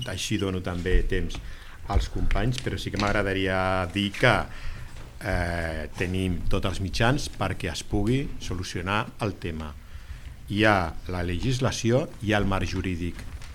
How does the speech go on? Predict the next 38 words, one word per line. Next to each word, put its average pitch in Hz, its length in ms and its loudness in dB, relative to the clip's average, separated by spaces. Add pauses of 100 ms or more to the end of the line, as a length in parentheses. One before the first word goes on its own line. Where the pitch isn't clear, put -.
(160)
que 113 100 0
permet 90 460 0
des 101 240 0
de 90 80 0
la 82 100 -4
D 87 120 -4
G 95 200 -2
T 117 260 0 (240)
i 165 100 4
des 139 180 4
de 98 100 0
l'Ajuntament 90 640 -2
la 82 80 -4
ordenança, 104 640 0 (300)
i 139 80 0
si - 200 -2
llegim 87 460 2 (560)
el 87 320 0
decret 92 640 -2
de 90 140 -2
la 87 80 -2
D 87 100 0
G 87 160 -4
T 85 220 -2 (240)
és 127 220 2
molt 92 180 0
ampli 85 340 -4 (340)
i 156 160 2
dona 151 380 8
molta, 120 600 4 (300)
molt 113 160 12
espai, 107 320 4
molta 101 280 2
cabuda 87 440 -2 (400)
a 101 180 6
l'Ajuntament 87 640 0
de 90 80 0
Barcelona, 101 500 0